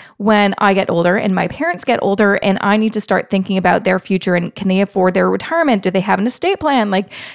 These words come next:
do I have to be worried about them? How do I broach the subject of, 'Hey, are you doing okay for money? I know I'm your child and I wanna respect you,' and all these kinds of things." For me, as someone who is getting older and my parents are getting older and,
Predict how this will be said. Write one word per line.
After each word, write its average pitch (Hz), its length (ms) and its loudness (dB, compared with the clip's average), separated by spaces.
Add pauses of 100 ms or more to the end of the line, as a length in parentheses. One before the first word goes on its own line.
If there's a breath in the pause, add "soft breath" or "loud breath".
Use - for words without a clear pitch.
do 202 120 0
I 196 60 2
have 208 200 2
to 247 60 -6
be 247 140 0
worried 311 460 0
about 247 300 2
them? 202 440 2
How 269 180 -2
do 285 120 -2
I 277 260 2
broach 269 280 -2
the 269 100 -4
subject 262 340 -2
of, 247 120 0
'Hey, 269 720 0 (140)
are 233 200 2
you 233 300 0
doing 226 340 0
okay 226 560 0
for 214 160 0
money? 202 300 2
I 196 40 2
know 196 160 2
I'm 190 120 2
your 180 80 0
child 196 340 0
and 190 80 -2
I 185 40 0
wanna 185 180 0
respect - 340 -4
you,' 185 60 0
and 165 80 0
all - 80 0
these 170 160 -6
kinds - 260 -6
of - 160 -16
things." 277 560 -2 (800 loud breath)
For 254 160 2
me, 285 580 2 (640)
as 226 140 0
someone 262 320 0
who 254 440 4 (160)
is 285 220 -6
getting 175 260 0
older 180 480 0
and 190 440 0
my 233 80 0
parents 269 280 -2
are 247 60 0
getting 190 220 -2
older 175 480 2
and, 190 360 0